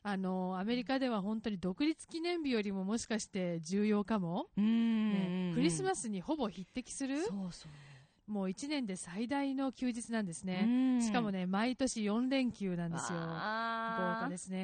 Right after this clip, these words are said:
Speaker 2: ねえ。
Speaker 1: で、その間にね、何をするのかというと、
Speaker 2: うん。
Speaker 1: まあ基本的にはね、ご飯食べるだけなんですけどね。
Speaker 2: <laughs>
Speaker 1: あの、基本的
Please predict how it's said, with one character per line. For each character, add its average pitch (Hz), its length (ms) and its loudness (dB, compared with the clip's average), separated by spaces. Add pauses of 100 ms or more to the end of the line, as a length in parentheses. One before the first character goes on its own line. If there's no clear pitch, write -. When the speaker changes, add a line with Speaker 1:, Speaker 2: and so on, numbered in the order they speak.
(140)
Speaker 2:
ね 311 560 2
え。 - 20 2
Speaker 1:
で、 240 60 2
そ 262 120 -2
の 311 80 2
間 - 60 2 (340)
に 320 80 -2
ね、 302 220 -4 (340)
何 392 300 0
を 370 80 0
す 285 160 -4
る 277 60 -2
の 302 100 -2
か 240 140 -4
と 226 80 -4
い 220 100 0
う 214 60 -2
と、 269 340 4
Speaker 2:
う 311 40 4
ん。 226 360 2
Speaker 1:
ま 294 100 0
あ 254 60 0
基 240 140 -6
本 381 180 -2
的 392 160 -6
に 415 140 -4
は 220 100 0
ね、 202 420 -2 (760)
ご 247 140 -8
飯 349 160 0
食 214 180 -2
べ 226 100 0
る 226 100 0
だ 196 100 -4
け 254 100 -6
な 277 100 0
ん 220 60 -2
で 180 80 -4
す - 80 -10
け 180 80 -8
ど 170 80 -6
ね。 247 240 -2
Speaker 2:
<laughs> - 20 -
Speaker 1:
あ 302 680 2
の、 196 140 -4
基 294 140 -2
本 370 120 2
的 381 100 -2